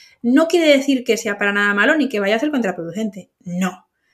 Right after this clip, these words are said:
Lo único que si buscamos lo idílico, pues lo idílico sería, pues, oye, disfruta de muchas maneras de tu sexualidad. No, no te quedes solamente en una.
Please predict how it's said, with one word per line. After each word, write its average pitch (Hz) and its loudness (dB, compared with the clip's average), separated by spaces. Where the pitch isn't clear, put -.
Lo 240 6
único 285 4
que 185 -4
si 202 -4
buscamos 233 0
lo 269 10
idílico, 269 6
pues 214 -10
lo 202 0
idílico 240 0
sería, 240 -2
pues, - -10
oye, 240 0
disfruta 208 -2
de 220 0
muchas 208 -6
maneras 226 -2
de 202 -4
tu 202 -6
sexualidad. 196 -4
No, 262 4
no 262 0
te 269 0
quedes 302 2
solamente 185 -4
en 170 -8
una. 160 -12